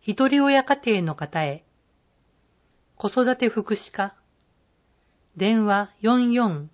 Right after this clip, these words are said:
五一ゼロ五。ひとり親世帯臨時特別給付金のご案内。対象、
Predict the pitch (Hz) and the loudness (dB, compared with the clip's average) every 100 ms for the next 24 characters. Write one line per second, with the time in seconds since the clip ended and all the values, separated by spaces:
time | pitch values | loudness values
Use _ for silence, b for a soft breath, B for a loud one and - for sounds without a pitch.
0 | - 233 254 262 262 269 160 160 156 175 | -4 2 4 4 0 -4 -6 -4 -2 -2
1 | 170 151 135 - _ _ _ _ _ _ | -2 -4 -4 -12 _ _ _ _ _ _
2 | _ _ _ _ _ _ _ _ 190 277 | _ _ _ _ _ _ _ _ -6 -2
3 | 277 269 262 262 254 254 247 175 147 160 | 0 2 2 2 0 -4 -2 -2 -2 -6
4 | - 220 262 254 - 254 254 254 - - | 0 2 2 0 -2 -2 0 -2 -4 -4
5 | 240 226 233 226 226 220 220 208 190 185 | -2 0 -2 -4 0 2 2 2 2 2
6 | 190 175 165 165 - _ _ _ _ _ | 0 -2 -4 -6 -12 _ _ _ _ _
7 | _ _ _ _ _ 208 233 - 226 208 | _ _ _ _ _ -2 -2 -2 -2 0
8 | 196 190 | -2 -8